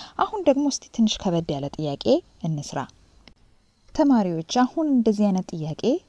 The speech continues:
ተሰጠን። አራት ኤክስ ሲቀነስ አንድ የዚህ አብሶሉት ቫልዩ እኩል ይሆናል አስራ ዘጠኝ ወይም፣ እ፣ absolute value of four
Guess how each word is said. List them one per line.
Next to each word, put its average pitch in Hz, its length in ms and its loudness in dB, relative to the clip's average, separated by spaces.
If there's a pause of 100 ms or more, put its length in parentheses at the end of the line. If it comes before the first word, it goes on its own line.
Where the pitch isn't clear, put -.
ተሰጠን። 135 560 -8 (200)
አራት 180 420 -2 (360)
ኤክስ - 340 -6 (420)
ሲቀነስ 151 640 -6 (120)
አንድ - 320 -10 (380)
የዚህ 170 420 0 (120)
አብሶሉት 160 520 -2
ቫልዩ 160 340 -4 (180)
እኩል - 440 -2
ይሆናል 160 440 -2
አስራ - 260 -10
ዘጠኝ - 340 -14 (380)
ወይም፣ 160 300 0 (460)
እ፣ 165 100 -2 (240)
absolute 185 520 -4
value 151 480 -6
of 160 200 -6
four 220 240 0